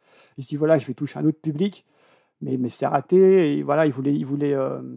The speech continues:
il voulait un peu, euh, aborder un nouveau truc. Il voulait se frotter un peu au cinéma européen par le biais du film de, du film de Wenders. Et c'est, c'est, c'était une mauvaise décision, quoi. Tout est raté.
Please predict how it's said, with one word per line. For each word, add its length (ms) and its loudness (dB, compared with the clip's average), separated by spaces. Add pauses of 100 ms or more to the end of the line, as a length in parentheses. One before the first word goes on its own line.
(1000)
il 140 -14
voulait 240 -6
un 120 -6
peu, 180 -6
euh, 580 -2 (140)
aborder 540 0
un 380 -6
nouveau 200 -10
truc. 360 -2
Il 60 -4
voulait 200 -2
se 80 -8
frotter 380 -2
un 100 -2
peu 120 -8
au 140 2
cinéma 340 -6
européen 480 -2 (100)
par 200 2
le 120 2
biais 280 0
du 120 -4
film 300 -8
de, 220 -14 (100)
du 100 -12
film 200 -14
de 80 -10
Wenders. 360 -4 (920)
Et 140 -12
c'est, 180 -16
c'est, 220 -8
c'était 340 -8
une 80 -6
mauvaise 360 2
décision, 480 0
quoi. 180 0
Tout 260 -10
est 60 0
raté. 260 -4